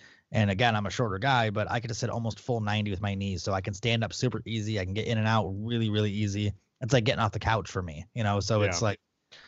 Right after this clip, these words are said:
Speaker 1: it's perfect. And I, and I've seen guys that are, like, six-foot-three, six-foot-four do the same thing, and they're just like, "Wow, I can stand up easier." And I'm like, "Well, yeah, you're, you know, like, ten inches off the deck." I mean, it's <laughs> like, you're pretty much standing up already. I mean, it's awesome. So I
Speaker 2: Yeah.
Speaker 1: think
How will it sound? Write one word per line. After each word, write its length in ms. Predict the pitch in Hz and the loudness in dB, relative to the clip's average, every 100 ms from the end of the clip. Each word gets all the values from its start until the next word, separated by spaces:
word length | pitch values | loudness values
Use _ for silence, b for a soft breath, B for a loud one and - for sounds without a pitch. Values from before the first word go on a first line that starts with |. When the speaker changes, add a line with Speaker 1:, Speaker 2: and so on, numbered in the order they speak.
| B | B
Speaker 1:
it's 140 | 117 | 0
perfect. 520 | - 120 113 - - - | 2 2 2 -2 -10 -2
And 120 | 123 | 4
I, 120 | 117 | 6
and 100 | 135 | 6
I've 100 | 151 | 4
seen 160 | - 135 | 4 2
guys 200 | 117 113 | 2 2
that 80 | 110 | 0
are, 60 | 101 | -2
like, 140 | 92 | -4
six-foot-three, 580 | - 101 110 - 98 95 | -8 -8 -10 -8 -8 -6
six-foot-four 540 | 104 107 90 107 101 | -8 -8 -6 -4 -4
do 120 | 92 | -4
the 80 | 95 | -4
same 220 | 85 98 | -6 -8
thing, 200 | 92 104 | -4 -4
and 80 | 90 | -2
they're 80 | 95 | -2
just 100 | 87 | -2
like, 100 | 95 | -2
"Wow, 260 | 85 131 92 | 2 4 4
I 100 | 101 | 0
can 120 | 104 | -4
stand 280 | - 107 101 | -4 -4 -4
up 140 | 95 | -4
easier." 480 | 131 110 90 78 - | -2 -2 -4 -8 -8
And 80 | 120 | -4
I'm 60 | 101 | -2
like, 160 | 95 | 0
"Well, 120 | 113 | 2
yeah, 220 | 110 131 104 | 4 4 4
you're, 280 | 98 101 b b _ _ _ | -2 -6 b b _ _ _
you 60 | 131 | -2
know, 60 | 98 | 0
like, 180 | 92 - | 0 4
ten 200 | - 113 | 4 4
inches 200 | 110 110 | 0 0
off 120 | 104 | -2
the 80 | 104 | -2
deck." 380 | 85 98 104 - | -2 0 0 -2
I 40 | |
mean, 140 | 95 95 | -4 -4
it's 160 | 95 | -2
<laughs> 80 | - | 6
like, 140 | 143 120 | 6 6
you're 100 | 113 | 2
pretty 240 | - 131 - | 2 2 4
much 160 | 127 | 2
standing 360 | - 127 107 104 | 0 -2 0 0
up 120 | 110 | -2
already. 300 | 90 107 113 | -2 -2 -4
I 20 | 98 | -6
mean, 80 | |
it's 100 | 92 | -4
awesome. 460 | 95 - - - - - _ _ _ - | 0 0 0 -10 -18 -20 _ _ _ 4
So 140 | 117 | 4
I 140 | 110 127 | 6 4
Speaker 2:
Yeah. 0 | |
Speaker 1:
think 180 | 147 | 2